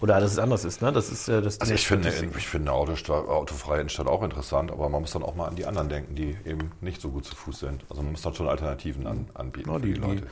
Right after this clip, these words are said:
Speaker 2: Gerade für die Älteren. Es werden immer mehr Ältere.
Speaker 1: Ich glaube, wenn man insgesamt, ich meine, wir haben jetzt ein bisschen über Kommunikation geredet, wir
Speaker 2: Ja,
Speaker 1: haben
Speaker 2: reden wir
Speaker 1: über
Speaker 2: mal über Frauenrechte. Ich bin alt genug. Ne? Also Frauenrechte, siebziger
Speaker 1: Auch wie die
Speaker 2: Jahre.
Speaker 1: Gesellschaft mit, mit F-, Frauen umgeht,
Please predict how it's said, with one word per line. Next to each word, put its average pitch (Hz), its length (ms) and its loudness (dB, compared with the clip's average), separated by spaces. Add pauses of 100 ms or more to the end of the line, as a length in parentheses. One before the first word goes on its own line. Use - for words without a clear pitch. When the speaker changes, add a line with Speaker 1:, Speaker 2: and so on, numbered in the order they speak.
(140)
Speaker 2:
Gerade 90 220 6
für 80 100 0
die 78 120 2
Älteren. 69 320 0
Es - 100 -6
werden 82 100 0
immer 76 120 0
mehr 78 180 2
Ältere. 76 260 -4 (240)
Speaker 1:
Ich - 100 -8
glaube, 139 280 6
wenn 123 100 6
man 117 160 6
insgesamt, 113 640 4 (400)
ich - 180 -8
meine, 113 360 0 (320)
wir 110 100 2
haben 117 100 6
jetzt 117 200 2
ein 113 40 -2
bisschen - 220 0
über - 120 0
Kommunikation 107 600 6
geredet, 120 360 8
wir 117 80 8
Speaker 2:
Ja, - 20 10
Speaker 1:
haben 110 80 8
Speaker 2:
reden - 120 8
wir 117 60 8
Speaker 1:
über 120 60 4
Speaker 2:
mal 107 80 10
über 95 40 8
Frauenrechte. 80 540 4
Ich 71 80 -4
bin 92 140 -2
alt 87 160 2
genug. 87 320 0 (560)
Ne? - 160 -2
Also - 160 0
Frauenrechte, 76 520 2
siebziger 101 360 0
Speaker 1:
Auch 101 240 8
wie 117 60 8
die 113 40 8
Speaker 2:
Jahre. 110 60 6
Speaker 1:
Gesellschaft 110 500 8
mit, 107 240 0
mit 110 140 2
F-, - 160 -6 (180)
Frauen 151 280 6
umgeht, 107 260 4